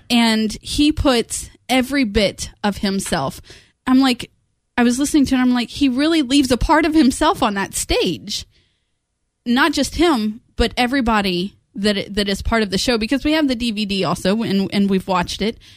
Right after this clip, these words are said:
And, um, and so here's the thing, is that I want to live my life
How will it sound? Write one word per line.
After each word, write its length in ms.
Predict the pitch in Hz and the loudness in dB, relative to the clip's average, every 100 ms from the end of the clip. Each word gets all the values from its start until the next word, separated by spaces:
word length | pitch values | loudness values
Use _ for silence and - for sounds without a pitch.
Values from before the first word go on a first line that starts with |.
| - - _ | -20 -20 _
And, 500 | 247 262 254 233 220 - 254 | 0 2 4 2 -2 -6 -2
um, 500 | 254 220 185 175 233 _ _ _ _ _ _ _ _ _ _ _ _ _ _ _ _ _ _ _ _ _ _ _ - | 0 0 0 -4 -8 _ _ _ _ _ _ _ _ _ _ _ _ _ _ _ _ _ _ _ _ _ _ _ -2
and 400 | 269 254 240 247 | 2 2 0 -2
so 200 | - 277 | -2 0
here's 260 | 262 302 285 | 4 2 2
the 80 | 247 | -2
thing, 420 | - 285 220 190 | 0 0 0 -2
is 260 | - 226 - | 0 0 0
that 440 | 247 226 208 - - _ _ _ _ - | 0 0 -2 -8 -20 _ _ _ _ -6
I 200 | 240 311 | -2 0
want 600 | 262 202 190 - - - _ _ _ _ _ _ _ - | 2 2 0 -4 -16 -20 _ _ _ _ _ _ _ -2
to 120 | 254 | 0
live 280 | 240 247 262 | 4 2 4
my 160 | 262 233 | 2 2
life 640 | 233 294 269 190 - - | 2 0 0 -2 -8 -18